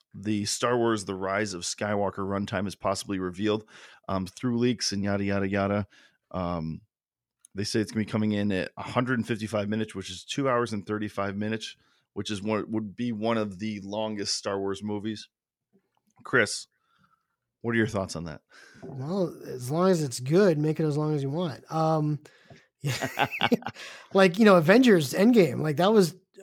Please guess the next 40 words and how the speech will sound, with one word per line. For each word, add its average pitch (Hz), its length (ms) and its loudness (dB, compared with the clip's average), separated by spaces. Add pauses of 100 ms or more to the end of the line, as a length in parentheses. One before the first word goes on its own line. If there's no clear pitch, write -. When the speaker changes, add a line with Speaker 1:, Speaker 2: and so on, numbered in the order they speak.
Speaker 2:
a 160 120 -4
three-hour 160 500 2
movie. 160 500 2 (100)
I 226 120 4
was 226 160 6
fine 294 240 4
with 190 120 6
it. - 180 -10
Like, 165 220 0
that 208 160 4
movie, 196 460 6 (360)
that 220 120 6
movie 226 220 6
moves, 170 560 2
you 156 100 -2
know, 165 180 2
it, 165 200 2
it 151 160 -4
really 175 180 4
Speaker 1:
Yep. - 60 -6
Speaker 2:
flows 139 380 2
nicely. 151 420 -2
If, 139 200 -8
if 165 180 -2
this 240 180 4
movie's 214 480 6 (460)
bad 139 760 0
and 151 140 0
it's 139 140 0
two 175 180 2
and 160 80 6
a 170 40 4
half - 160 0
<laughs> - 0 -
hours, 165 400 0 (720)
good, 180 300 4
good 185 160 6
Lord, 151 340 0
good 160 160 2
luck. 135 300 -2